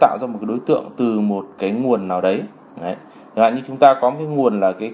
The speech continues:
cu-, curse, cái đối tượng curse và chúng ta sẽ phải tạo ra cái đối tượng, à, task node từ cái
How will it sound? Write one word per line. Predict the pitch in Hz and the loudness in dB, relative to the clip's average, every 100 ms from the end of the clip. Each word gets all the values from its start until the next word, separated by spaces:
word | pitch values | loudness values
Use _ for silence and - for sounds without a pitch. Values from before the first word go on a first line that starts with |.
| - | -4
cu-, | 110 104 104 | 0 0 -2
curse, | 143 127 120 - - | 2 4 2 -6 -10
cái | 110 | -4
đối | 123 | -4
tượng | 123 107 - | -4 -6 2
curse | 120 107 - | 2 2 -6
và | 90 | -10
chúng | 101 | -4
ta | 113 | -4
sẽ | 107 113 | -4 -8
phải | - | 0
tạo | 101 - - | 0 0 -4
ra | 104 | -6
cái | 110 | -4
đối | 101 104 | -6 -4
tượng, | 123 - - | -4 -6 -8
à, | 87 82 76 76 - - - | -6 -6 -6 -12 -20 -20 -6
task | - 131 - | 0 0 0
node | 131 143 | -6 -6
từ | 113 95 | -6 -6
cái | 90 | -6